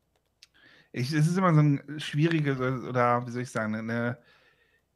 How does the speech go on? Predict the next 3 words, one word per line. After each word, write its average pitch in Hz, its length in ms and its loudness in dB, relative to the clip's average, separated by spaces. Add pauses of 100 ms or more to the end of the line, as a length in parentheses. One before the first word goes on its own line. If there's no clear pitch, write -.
ein 131 100 -4
schwieriges 151 1120 2
Formulierungsdings. 117 1600 0